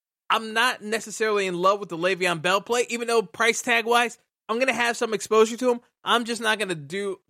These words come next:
dedicate a ton of exposure because, uh, I, I think the Chiefs can find multiple ways of winning this game. Uh, Tyreek Hill's got a sore hamstring. So, again, for those of you who made it all the way to the finals and now have a question with, uh,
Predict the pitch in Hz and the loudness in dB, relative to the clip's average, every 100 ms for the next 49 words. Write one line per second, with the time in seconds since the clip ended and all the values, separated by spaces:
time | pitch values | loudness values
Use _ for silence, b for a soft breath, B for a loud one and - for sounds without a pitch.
0 | 143 190 196 202 190 160 - - 202 202 | -4 -2 -2 -4 -4 -6 -14 -4 -4 -2
1 | 165 - 151 139 135 127 127 120 _ _ | -6 -6 -6 -4 -4 -6 -8 _ _ _
2 | _ 156 170 156 165 156 131 - 180 175 | _ -4 -2 -2 -4 -6 -8 -12 -6 -2
3 | 180 202 220 196 - 214 190 - _ - | 0 -2 -8 -10 -12 -10 -12 -16 _ -10
4 | 180 160 190 190 170 175 190 185 175 175 | -10 -6 -2 -2 0 2 0 0 -2 -2
5 | 170 151 165 170 160 151 170 170 165 _ | -2 -4 -6 -6 -8 -6 -4 -4 -8 _
6 | _ _ 151 151 185 185 220 - 202 202 | _ _ -2 0 0 0 -2 -2 0 2
7 | 190 - 170 - 190 175 170 196 196 - | 0 -2 -4 -4 -4 -2 0 0 0 -4
8 | 202 208 202 180 _ _ - 170 156 _ | -2 -2 -2 -8 _ _ 0 2 0 _
9 | - 156 220 170 113 156 143 233 214 214 | -6 0 0 0 -4 -2 4 4 4 -4
10 | 226 220 214 196 190 214 226 214 202 226 | -2 -2 -2 -4 4 6 6 4 2 2
11 | 220 226 214 226 220 196 175 170 - _ | 2 0 -2 0 0 0 -4 -6 -14 _
12 | - 165 185 220 214 214 202 - _ _ | -8 0 0 2 2 2 0 -8 _ _
13 | _ _ _ 180 196 202 202 196 175 214 | _ _ _ -2 -2 -2 -4 -4 -2 0
14 | 214 214 196 190 165 160 160 | 0 0 -2 -2 0 4 2